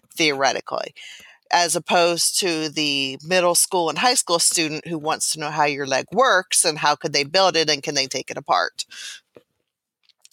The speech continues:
And if you have those age groups in your mind,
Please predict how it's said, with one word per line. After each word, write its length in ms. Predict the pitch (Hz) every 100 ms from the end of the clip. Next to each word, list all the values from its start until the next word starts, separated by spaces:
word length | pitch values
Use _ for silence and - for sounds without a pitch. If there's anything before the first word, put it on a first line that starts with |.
| -
And 120 | 185
if 160 | 175 180
you 140 | 175
have 720 | 185 202 214 226 214 170 160
those 360 | 196 214 220 -
age 340 | 196 202 180 -
groups 460 | 185 175 - - -
in 220 | 185 185
your 160 | 185 180
mind, 560 | 180 185 170 156 156